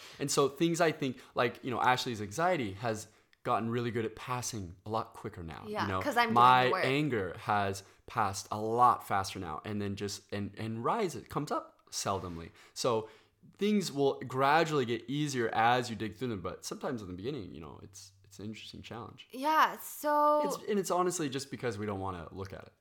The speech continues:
Speaker 1: it. <laughs> You
Speaker 2: Yeah,
Speaker 1: know, that's,
Speaker 2: these
Speaker 1: it's resistance.
Speaker 2: Totally. These tools then,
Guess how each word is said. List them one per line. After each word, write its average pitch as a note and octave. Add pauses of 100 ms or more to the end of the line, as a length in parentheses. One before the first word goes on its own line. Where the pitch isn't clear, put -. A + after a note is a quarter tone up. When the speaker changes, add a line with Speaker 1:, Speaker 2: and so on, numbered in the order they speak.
(140)
Speaker 1:
it. -
<laughs> -
You D4
Speaker 2:
Yeah, D#4
Speaker 1:
know, C#3
that's, C#3+
Speaker 2:
these - (100)
Speaker 1:
it's D#3+
resistance. - (220)
Speaker 2:
Totally. A#3 (400)
These D4+
tools C#4+
then, F#3